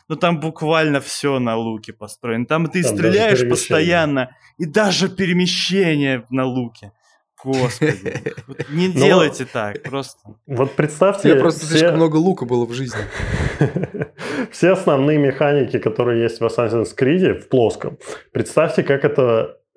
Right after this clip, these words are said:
Speaker 2: можно ли и подойдёт ли казуальному игроку делать это в V R. Вот даже просто подойти, у тебя там этот клинок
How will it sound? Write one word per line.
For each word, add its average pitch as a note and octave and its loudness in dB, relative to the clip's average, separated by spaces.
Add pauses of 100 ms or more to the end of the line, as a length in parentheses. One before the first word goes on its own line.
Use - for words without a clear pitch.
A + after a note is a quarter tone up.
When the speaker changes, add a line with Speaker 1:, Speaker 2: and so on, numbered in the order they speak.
(140)
Speaker 2:
можно D3+ 2
ли A#2 2
и A#2 -6 (220)
подойдёт A#2+ 0
ли C3 2
казуальному A2 0 (220)
игроку F3+ 0 (500)
делать C#3+ 2
это A#2 0
в G#2 -4
V A#2 0
R. G2+ 0 (160)
Вот A#2 -2
даже D3 4
просто D3+ -2
подойти, C3 -2 (100)
у B2+ -4
тебя A2 0
там G#2 0
этот - -6
клинок C3+ 2